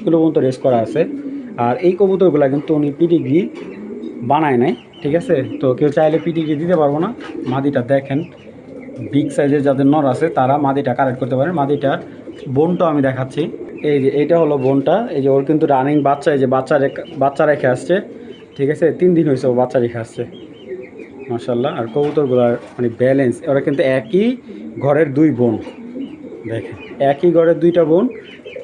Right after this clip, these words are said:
এই দেখেন, এই যে ওর পাখা দেখছেন একবারে ফ্রেশ, এই দেখেন একবারে ফুল ফ্রেশ মাশাআল্লাহ। যদি কারো স্যাডেল নর থাকে তাহলে এই মাদিটা নিতে পারেন। এটা যদি স্যাডেল নরকে জোড়া দেওয়া হয় মাশাআল্লাহ স্যাডেল বাচ্চা আসবে।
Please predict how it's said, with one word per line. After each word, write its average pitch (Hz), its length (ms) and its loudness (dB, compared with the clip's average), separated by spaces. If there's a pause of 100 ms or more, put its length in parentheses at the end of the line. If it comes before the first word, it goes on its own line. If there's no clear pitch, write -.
(140)
এই 123 60 2 (100)
দেখেন, 107 220 -10 (200)
এই 123 120 2
যে 110 60 -2 (200)
ওর 151 80 0 (100)
পাখা 147 260 -2
দেখছেন 165 260 0 (520)
একবারে 147 300 2 (140)
ফ্রেশ, 131 280 2 (1040)
এই 120 120 4
দেখেন 110 200 -4 (540)
একবারে 143 360 0 (180)
ফুল 165 220 2 (120)
ফ্রেশ 120 280 0 (1500)
মাশাআল্লাহ। 120 420 0
যদি 151 200 2
কারো 180 160 2 (100)
স্যাডেল 165 300 2
নর 202 180 2
থাকে 170 220 2
তাহলে 165 200 4
এই 165 100 2
মাদিটা 185 300 4
নিতে 180 200 4
পারেন। 170 180 4 (540)
এটা 165 180 4
যদি 180 180 4
স্যাডেল 170 280 4
নরকে 190 280 2
জোড়া 190 220 6
দেওয়া 170 140 4
হয় 160 180 2
মাশাআল্লাহ 156 360 2
স্যাডেল 139 260 2
বাচ্চা 143 220 2
আসবে। 110 160 -4